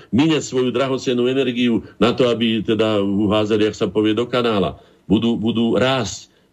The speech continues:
budú z nich osobnosti, budú z nich možno autority, budú, budú z nich ľudia, ktorí budú nám na radosť aj na užitok. Tu nám mám veľmi, veľmi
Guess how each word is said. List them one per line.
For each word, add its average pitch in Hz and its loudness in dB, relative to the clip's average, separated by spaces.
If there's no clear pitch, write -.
budú 104 0
z 113 0
nich 113 -2
osobnosti, 120 -2
budú 90 0
z 101 0
nich 107 0
možno 117 0
autority, 123 -2
budú, 87 2
budú 95 2
z 101 -2
nich 101 0
ľudia, 113 0
ktorí 117 -2
budú 113 0
nám 98 6
na 117 2
radosť 107 0
aj - 2
na 113 0
užitok. 107 -2
Tu 101 4
nám 113 2
mám 113 0
veľmi, 120 0
veľmi 113 0